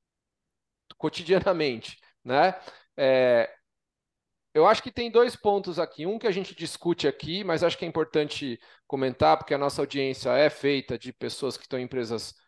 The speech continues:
pequenas, grandes, enormes e tudo mais, que o contexto da empresa conta muito pra que isso aconteça ou não, né? Que é,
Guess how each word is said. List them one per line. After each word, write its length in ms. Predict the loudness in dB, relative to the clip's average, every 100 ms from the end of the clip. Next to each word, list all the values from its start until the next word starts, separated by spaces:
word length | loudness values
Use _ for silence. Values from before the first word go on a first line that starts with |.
| _ -20
pequenas, 640 | -2 4 6 6 2 -2
grandes, 720 | -2 0 0 -4 -8 -10 -6
enormes 640 | -2 2 4 4 2 -6 -10
e 60 |
tudo 200 | -10 -8
mais, 400 | -4 -4 -6 -10 -20 _ _ _ _ _
que 120 | -10
o 60 | -2
contexto 720 | 2 2 6 6 6 4 0
da 180 | 2 0
empresa 440 | -2 -2 0 0 -2
conta 360 | -2 -2 -2
muito 360 | 0 0 -2 -6
pra 180 | -4 -6
que 140 | -6
isso 140 | -8
aconteça 640 | -4 -2 -2 0 -2 -2 -4
ou 100 | -4
não, 340 | -2 -2 -4 _ _ _ _
né? 300 | -2 0 0 -4 -16 _
Que 180 | 0 2
é, 280 | 4 0